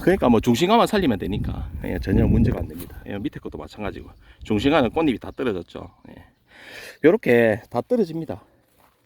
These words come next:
사과 이제 크기가,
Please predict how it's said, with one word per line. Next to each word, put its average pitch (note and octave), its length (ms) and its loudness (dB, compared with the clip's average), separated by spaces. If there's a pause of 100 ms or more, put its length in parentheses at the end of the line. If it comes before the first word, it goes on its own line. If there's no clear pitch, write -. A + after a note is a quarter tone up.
(2500)
사과 E3 560 2
이제 A#2 340 0
크기가, A2+ 840 -2